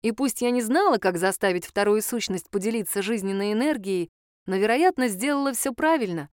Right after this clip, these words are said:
потому что почувствовала, как с каждым движением моих губ шейд Кесселя набирал силу,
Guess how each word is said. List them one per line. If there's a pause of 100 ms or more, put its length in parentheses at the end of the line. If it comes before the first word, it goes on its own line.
(380)
потому
что
почувствовала,
как
с
каждым
движением
моих
губ (540)
шейд
Кесселя
набирал
силу,